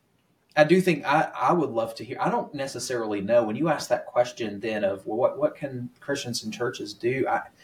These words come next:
I, because I'm outside of the military realm, I have a hard time thinking of anything, like, specific, which may not even be your question.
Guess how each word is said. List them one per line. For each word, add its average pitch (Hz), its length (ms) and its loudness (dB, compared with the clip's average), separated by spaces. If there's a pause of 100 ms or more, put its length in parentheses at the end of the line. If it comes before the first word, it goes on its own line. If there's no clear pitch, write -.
(1700)
I, 196 360 4 (280)
because 160 240 8
I'm 147 100 6
outside 139 760 0
of 123 120 -4
the 117 80 -4
military 113 580 -2
realm, 110 600 0
I 120 100 -6
have 139 140 2
a 113 40 4
hard 123 320 0
time 107 400 -2
thinking 107 280 -6
of 95 60 -8
anything, - 260 -6
like, - 200 -8 (300)
specific, - 1040 0
which 110 220 -8
may 127 140 0
not 110 180 4
even 104 180 -4
be 101 380 -2
your 104 140 -2
question. 165 600 0